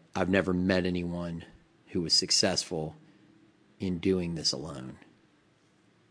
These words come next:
In fact, think about what the program always says, "We do together that which we cannot do alone." Even if we are entirely isolated, we are not alone.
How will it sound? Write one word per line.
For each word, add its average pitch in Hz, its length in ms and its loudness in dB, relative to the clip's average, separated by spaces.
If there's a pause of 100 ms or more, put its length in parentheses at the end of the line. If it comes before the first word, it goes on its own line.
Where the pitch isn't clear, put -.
(760)
In 92 80 -8
fact, 82 320 -4
think 101 180 0
about 92 300 -4
what 92 140 -4
the - 60 -8
program 92 520 0
always 87 320 -2
says, 73 280 -4
"We 85 140 -4
do 92 240 -2
together 82 460 -2
that 78 200 -4
which - 160 -2
we 90 120 -2
cannot 90 320 -6
do 90 160 -2
alone." 85 420 -4 (2000)
Even 160 560 10
if 143 220 10
we 127 180 12
are 117 140 12
entirely 110 1040 6
isolated, 85 840 -2 (760)
we 95 320 0
are 90 300 0
not 78 400 -4 (680)
alone. 78 460 -10